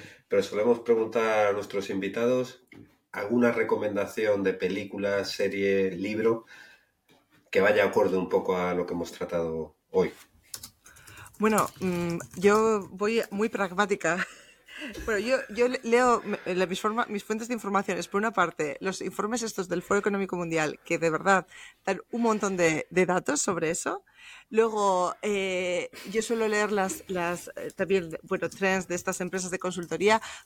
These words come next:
Speaker 2: Harvard Business Review, yo escribo artículos sobre el futuro del trabajo y leo también de los demás, me interesa mucho. Y series así futuristas, ahora no se me ocurre ninguna. Y eso que he estado viendo algunas películas, pero son un poco catastrofistas, así que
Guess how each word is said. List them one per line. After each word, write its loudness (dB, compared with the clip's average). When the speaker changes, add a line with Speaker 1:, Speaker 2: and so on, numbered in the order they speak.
Speaker 2:
Harvard 6
Business -4
Review, -2
yo -2
escribo 0
artículos 0
sobre -6
el -10
futuro -4
del 0
trabajo 0
y -2
leo 2
también 0
de 0
los -2
demás, -2
me -2
interesa -2
mucho. -4
Y 0
series 4
así 0
futuristas, -2
ahora -4
no -4
se -4
me -4
ocurre -4
ninguna. -2
Y -8
eso -4
que -4
he -4
estado 0
viendo 0
algunas -2
películas, -2
pero 2
son 0
un 2
poco 0
catastrofistas, -2
así -10
que 0